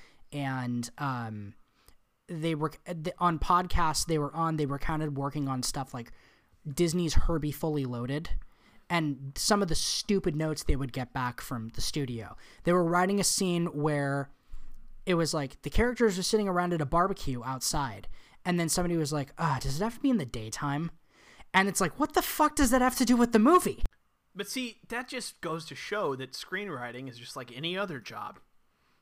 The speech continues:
Speaker 2: where you get a lot of notes that are just someone's preference and they don't actually matter.
Speaker 1: Yeah. So, they really wanted this movie to take place in the snow.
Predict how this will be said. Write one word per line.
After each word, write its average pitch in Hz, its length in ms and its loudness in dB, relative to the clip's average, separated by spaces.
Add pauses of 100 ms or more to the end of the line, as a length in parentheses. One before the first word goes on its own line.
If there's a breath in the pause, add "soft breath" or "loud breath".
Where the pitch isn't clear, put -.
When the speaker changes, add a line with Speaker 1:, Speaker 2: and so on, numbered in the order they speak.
(640)
Speaker 2:
where 147 120 -4
you 139 100 -2
get 139 140 -4
a 120 40 -10
lot 123 240 -2
of 190 120 -12
notes 156 360 -2
that 131 120 -14 (360)
are 143 100 -2
just 135 220 -10
someone's 156 360 -6
preference 131 580 -6
and 120 80 -12
they - 60 -16
don't 165 200 -8 (100)
actually 139 460 -2
matter. 107 460 -10
Speaker 1:
Yeah. 117 180 -6 (640 soft breath)
So, 240 360 4 (460)
they 226 240 4
really 339 220 4
wanted 233 260 2
this 175 180 0
movie 160 200 2
to 151 80 0
take 151 220 -4
place 143 240 -4
in 139 60 -4
the 120 60 -4
snow. 123 400 -2